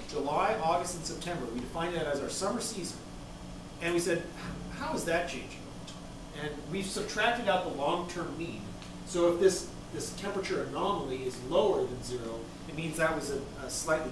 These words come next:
cooler year. If it's greater than zero, it's slightly warmer. You can see that um, it was low over here and then sort of average here, and then really since about nineteen eighty, it's really taken off. And we have a couple more data points now since then, um, or since we did this. But you get the idea that,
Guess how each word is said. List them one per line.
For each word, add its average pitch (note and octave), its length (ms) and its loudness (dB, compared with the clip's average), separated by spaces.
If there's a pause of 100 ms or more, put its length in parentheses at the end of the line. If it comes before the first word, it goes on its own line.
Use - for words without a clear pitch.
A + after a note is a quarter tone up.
(100)
cooler - 260 0
year. B2+ 200 -2
If - 160 -6
it's - 100 -8
greater D#3 240 0
than - 240 -8
zero, G#2+ 220 -8 (480)
it's - 120 -8
slightly - 300 -2
warmer. C4+ 320 0
You - 80 -6
can - 140 -4
see C4+ 240 -2
that F#3+ 240 -2 (540)
um, C3 260 -2 (100)
it D3+ 120 -2
was - 220 -6
low F3+ 260 6
over - 160 2
here G3+ 320 0
and - 120 2
then - 120 -6
sort E3 200 0
of - 240 -2
average D#3+ 380 0
here, E3+ 220 0
and D3+ 100 0
then B2+ 200 -6
really A#3 240 -2
since - 200 -6
about D3 220 -4
nineteen B2+ 340 -6
eighty, A2+ 180 -6
it's - 120 -8
really - 260 -8
taken - 320 -8
off. - 100 -10 (300)
And D3+ 80 -6
we F3+ 80 0
have F3+ 160 6
a - 40 -2
couple - 220 -2
more B2+ 140 -6
data - 180 -6 (120)
points - 220 -8
now - 140 -10 (480)
since E3+ 280 -2
then, - 160 -6 (460)
um, - 280 -6 (440)
or A#2+ 60 -6
since - 220 -8
we B2 60 -8 (120)
did - 120 -6
this. - 280 -8
But - 140 -6 (400)
you E3+ 100 -2
get G#3+ 200 0
the F3 100 4
idea E3 520 2
that, B2+ 320 -2